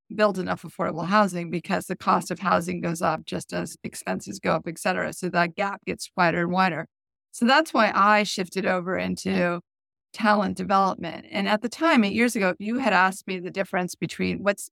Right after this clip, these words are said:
education and workforce, I'm like, "Why is there a difference between education and workforce?"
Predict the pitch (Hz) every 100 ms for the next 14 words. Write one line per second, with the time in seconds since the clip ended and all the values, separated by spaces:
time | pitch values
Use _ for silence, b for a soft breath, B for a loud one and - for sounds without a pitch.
0 | - 196 190 - 226 190 185 170 165 170
1 | - - 214 220 - 208 208 185 - _
2 | _ _ _ _ _ _ _ - 202 226
3 | 254 226 185 185 175 170 - 175 - -
4 | 180 170 165 - 160 - 160 - - -
5 | _ 160 - -